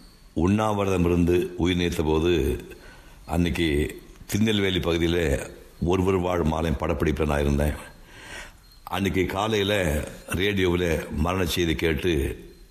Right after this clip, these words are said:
அந்த அதிர்ச்சியில அன்னைக்கு நான் எதுவுமே சாப்பிடல. வன்முறை என்னைக்குமே தீர்வாகாது. கண்ணுக்கு கண், பல்லுக்கு பல்லுன்னு அழிக்க ஆரம்பிச்சோம்னா, ஒரு நொடியில நாம் எல்லாரும் காணாம போயிடுவோம்.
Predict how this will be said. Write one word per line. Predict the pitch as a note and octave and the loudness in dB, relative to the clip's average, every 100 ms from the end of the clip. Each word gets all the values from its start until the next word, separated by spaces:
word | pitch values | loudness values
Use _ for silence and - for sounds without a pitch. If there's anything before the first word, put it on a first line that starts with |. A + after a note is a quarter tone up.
| - - - | -20 -20 -8
அந்த | D2+ E2+ D#2+ | -2 0 0
அதிர்ச்சியில | F2 F#2 F#2 G2+ - - - - - - - - - | 0 0 0 -2 -4 -10 -18 -18 -18 -20 -20 -10 -4
அன்னைக்கு | G2 F#2 | -2 -2
நான் | F#2 | -2
எதுவுமே | F2 F2+ G2 G2 | 0 2 2 0
சாப்பிடல. | F2 E2+ D#2+ D#2+ D2+ D2+ - - - - - - - - - - - - - - - | 0 -2 0 0 0 -2 -6 -14 -16 -16 -18 -20 -20 -20 -20 -18 -16 -14 -16 -18 -8
வன்முறை | E2+ G2+ B2 C3 G#2 F2 F#2 D#2 - - | -2 0 2 2 2 0 -2 -8 -12 -8
என்னைக்குமே | E2 F#2+ A2 F#2 G#2 F#2+ | -4 0 0 2 0 0
தீர்வாகாது. | F#2 F#2 F2 D#2 D#2 D2 - - - - - - - - | 0 2 2 0 0 0 -2 -8 -12 -16 -16 -16 -16 -4
கண்ணுக்கு | G#2+ B2 C3+ A2+ | 0 2 2 0
கண், | F#2+ A2 A#2 A#2 - - - | 0 0 0 -2 -10 -8 -2
பல்லுக்கு | G2+ A2+ G2 | 0 0 0
பல்லுன்னு | F#2 F#2+ F#2+ E2+ D#2 - - | 2 2 2 2 0 -6 -10
அழிக்க | - F#2+ G2+ F#2 E2+ | -2 -2 0 0 0
ஆரம்பிச்சோம்னா, | F#2 E2 E2+ F2 F2+ D2 C#2+ - - | 0 2 2 2 2 0 -2 -8 -2
ஒரு | F2 F2+ | 2 2
நொடியில | F#2 G2+ G2+ G#2+ - | 2 0 0 -2 -2
நாம் | E2+ E2 | -2 2
எல்லாரும் | D#2+ F2+ F2+ E2+ D#2+ - | 2 2 2 2 0 -2
காணாம | D#2+ F2+ D2+ | -2 0 0
போயிடுவோம். | D2 D2 D2 | 0 2 0